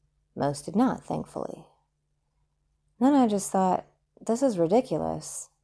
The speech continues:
Not everybody needs to know what's going on in my life."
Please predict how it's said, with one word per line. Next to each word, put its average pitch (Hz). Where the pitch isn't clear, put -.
Not 262
everybody 226
needs 180
to -
know 180
what's 151
going 185
on 165
in 156
my 143
life." 135